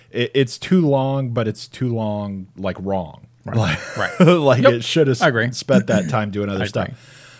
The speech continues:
Speaker 1: But, uh, f-, as far as I'm concerned anyway, if it's a movie that there's any chance that you will like it, just as a,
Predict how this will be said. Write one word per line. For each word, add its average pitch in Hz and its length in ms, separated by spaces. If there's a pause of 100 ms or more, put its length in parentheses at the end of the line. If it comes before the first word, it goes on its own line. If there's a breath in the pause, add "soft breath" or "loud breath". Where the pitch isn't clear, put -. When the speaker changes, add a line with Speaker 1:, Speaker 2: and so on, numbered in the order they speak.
(140 loud breath)
Speaker 1:
But, 120 640 (640 soft breath)
uh, 110 340 (140)
f-, - 80 (100)
as 117 240
far 185 200
as 120 80
I'm 160 180
concerned 101 380
anyway, 95 340
if 156 160
it's 233 160
a 254 60
movie 165 420
that 113 200
there's 107 240
any 143 260
chance 117 640 (100)
that 98 160
you 107 160
will 95 160
like 104 300
it, 78 200 (460)
just 117 320
as 104 200
a, 85 280